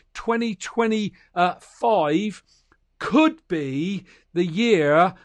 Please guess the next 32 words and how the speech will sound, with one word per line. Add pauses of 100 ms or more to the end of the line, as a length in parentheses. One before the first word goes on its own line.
(120)
that
I,
we
realise
our
wealth (340)
and (720)
get
out
or
do
what
we
do.
I
don't
know.
I'm
hoping
we
can
buy (360)
stuff,
houses,
cars,
or
whatever
it
is
people
want, (500)
um,